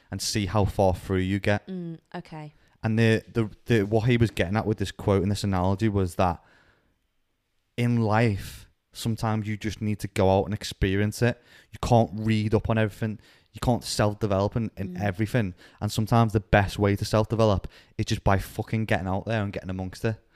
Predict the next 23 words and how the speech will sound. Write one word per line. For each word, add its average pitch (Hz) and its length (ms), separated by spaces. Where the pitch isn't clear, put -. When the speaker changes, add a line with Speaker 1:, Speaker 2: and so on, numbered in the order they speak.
Speaker 2:
Yeah. 175 220
Speaker 1:
And 110 100
that 123 60
was 127 80
the 127 80
same 127 220
thing 123 200
why 113 160
I 107 40
was 101 80
referring 101 280
to - 100
with 98 100
the - 60
podcast 98 360
before. 101 440
I 113 60
don't 131 220
believe 117 460
you 123 80
can 107 240
really 104 460
self-develop 101 1000